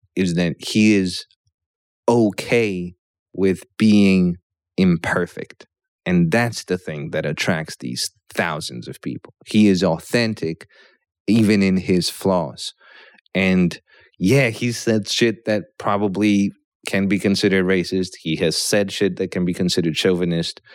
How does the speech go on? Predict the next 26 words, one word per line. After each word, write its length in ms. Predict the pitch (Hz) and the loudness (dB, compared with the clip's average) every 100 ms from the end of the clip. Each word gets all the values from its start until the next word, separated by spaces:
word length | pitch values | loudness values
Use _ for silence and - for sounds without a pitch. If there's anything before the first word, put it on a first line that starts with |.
| - - - - - | -20 -20 -20 -20 -4
But, 140 | 110 | -2
like, 300 | 101 101 92 - _ - | 0 0 -2 -8 _ -6
alcohol 580 | 120 156 147 101 98 87 | -2 -2 -4 -4 -4 -4
humor, 540 | - 95 87 80 76 - _ _ _ _ _ - | -2 -2 0 -2 -6 -12 _ _ _ _ _ -12
man, 160 | - 107 | -2 0
he 180 | 98 139 | 2 2
does 320 | 135 113 - | 4 0 -2
thirty 320 | - 120 110 | 0 0 2
minutes 400 | 104 123 101 90 | 0 0 0 -2
about 320 | 95 92 87 | -2 0 0
his 140 | 98 87 | 0 0
father 420 | - 107 107 98 | -2 -2 -2 -2
being 300 | 92 92 87 | -2 -2 -2
an 100 | 87 | -4
alcoholic, 760 | 87 85 82 - 101 92 85 82 | -4 -4 -4 -2 0 0 -2 -2
and, 260 | 82 82 85 _ - _ _ _ _ _ _ _ | -2 -2 -4 _ -20 _ _ _ _ _ _ _
and 220 | 104 95 | -2 0
that's 300 | 113 139 - | 0 0 0
not 400 | 123 135 127 90 | 0 0 0 0
bullshit 420 | 117 120 110 98 | 4 4 4 2
alcohol 560 | 90 104 117 80 85 78 | 2 0 -2 -4 -4 -6
humor. 360 | - 87 87 82 | -4 0 0 2
That's 260 | 90 117 | 0 0
digging 540 | 92 104 123 101 92 85 - | -2 2 2 2 -2 -2 2
deep, 280 | 120 113 - - | 4 4 -2 -6
man. 400 | 76 85 95 | -4 0 0